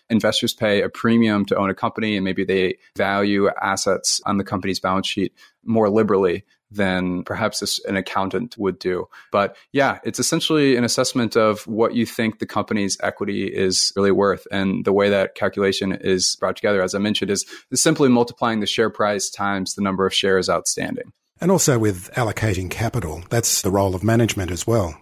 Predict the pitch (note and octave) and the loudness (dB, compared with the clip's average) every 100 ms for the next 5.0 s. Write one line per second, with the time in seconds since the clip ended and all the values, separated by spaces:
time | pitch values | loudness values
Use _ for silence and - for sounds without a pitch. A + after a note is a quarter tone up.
0 | - F#2 G2+ G#2 G#2 G#2+ F2+ B2 G2 - | -8 -4 -2 -2 0 0 2 4 4 2
1 | G2+ G2+ G2+ F#2+ F2+ G2 F2+ G2+ - F#2+ | 2 4 2 0 0 0 0 0 0 0
2 | - G#2 F#2 - F#2+ F#2+ F2 - A2+ G#2+ | 0 -2 -2 -4 -2 -2 -4 -2 0 0
3 | F#2+ F#2 F2 F#2 F2 E2+ - F2 E2+ F2 | -2 -2 -2 -2 -4 -4 -4 -4 -4 -6
4 | E2 E2 E2 D#2 - A2 A2 A2+ A2 G#2+ | -6 -6 -6 -4 2 4 4 4 4 2